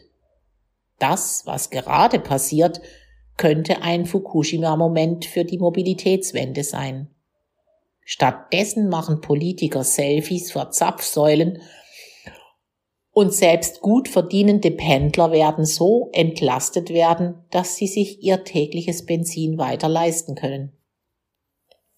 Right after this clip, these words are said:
Gut, dass ich die eBay-Kleinanzeigen-App an dem regnerischen Morgen auf dem Klodeckel geschlossen habe.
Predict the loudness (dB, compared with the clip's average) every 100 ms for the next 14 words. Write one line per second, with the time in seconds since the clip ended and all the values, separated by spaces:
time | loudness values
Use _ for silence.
0 | _ _ -20 -20 -20 -16 2 4 4 2
1 | -6 -6 0 0 2 -2 0 -2 2 2
2 | 4 2 2 2 2 2 2 4 4 2
3 | 2 2 0 -2 0 0 0 2 4 2
4 | 0 0 0 0 0 2 0 0 -2 -2
5 | -2 -4 0 2 2 0 -2 -4 -4 0
6 | 0 0 -6 -6 -8 -10